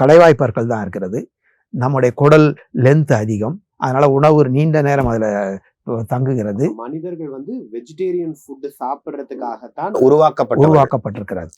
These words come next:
Speaker 2: ஓகே.
Speaker 1: இந்த சிஸ்டமே.
Speaker 2: அப்போ எங்க இந்த மாற்றம் ஏற்பட்டுச்சு? ஏன் திடீர்னு நம்ம நான்வெஜ் சாப்பிட ஆரம்பிச்சோம்? டேஸ்டுக்காக?
Speaker 1: ஆ, அப்படி இல்லை. நம்மளுடைய இதிகாசங்கள், புராணங்கள் எங்க பார்த்தினாலும் முழு உலகத்துல மனித கலாச்சாரத்தை உருவாக்கிய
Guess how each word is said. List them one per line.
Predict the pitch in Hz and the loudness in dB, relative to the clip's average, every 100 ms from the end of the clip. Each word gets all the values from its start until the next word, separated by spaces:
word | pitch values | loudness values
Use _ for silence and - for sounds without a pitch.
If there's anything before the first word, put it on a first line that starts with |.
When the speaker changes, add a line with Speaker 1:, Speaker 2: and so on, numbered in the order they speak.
| - | -8
Speaker 2:
ஓகே. | 104 95 | -4 -2
Speaker 1:
இந்த | 123 87 | -2 0
சிஸ்டமே. | 160 - 190 151 113 - - - - | -2 -2 -2 -2 -4 -10 -14 -14 -6
Speaker 2:
அப்போ | 110 139 135 131 131 - | -2 0 0 -2 -6 -8
எங்க | 156 226 294 269 | 0 2 2 2
இந்த | 208 | 2
மாற்றம் | 160 175 170 170 | 2 2 2 2
ஏற்பட்டுச்சு? | 147 127 120 151 135 | 2 0 -2 -2 2
ஏன் | 151 220 214 | 4 4 4
திடீர்னு | 170 180 180 | 4 6 4
நம்ம | 160 143 | 2 0
நான்வெஜ் | 131 143 143 | 0 2 0
சாப்பிட | 135 123 120 | 2 2 2
ஆரம்பிச்சோம்? | 113 104 175 175 - | 0 -4 -6 -4 0
டேஸ்டுக்காக? | 165 - 147 95 76 - | 0 0 -4 -4 -6 -12
Speaker 1:
ஆ, | 104 - | -12 -8
அப்படி | - 143 175 | -2 0 4
இல்லை. | 180 117 | 4 2
நம்மளுடைய | 131 156 165 160 151 135 143 | 2 4 4 4 4 2 2
இதிகாசங்கள், | 185 190 165 175 147 160 - _ _ | 6 6 6 4 2 2 0 _ _
புராணங்கள் | 147 156 160 156 143 135 | 4 6 8 4 2 0
எங்க | 127 147 160 139 | 0 0 0 0
பார்த்தினாலும் | 123 123 107 98 131 - _ _ _ | -2 -2 -6 -4 -6 -10 _ _ _
முழு | 131 139 190 220 202 160 | 0 6 8 8 8 8
உலகத்துல | 160 151 - 139 160 - _ _ _ _ _ _ _ _ | 6 4 0 0 0 -4 _ _ _ _ _ _ _ _
மனித | 123 131 165 190 190 | -2 0 4 4 2
கலாச்சாரத்தை | - 151 160 - 147 139 139 131 | 2 6 6 4 4 2 2 -2
உருவாக்கிய | 139 151 147 135 135 | 0 2 2 2 -2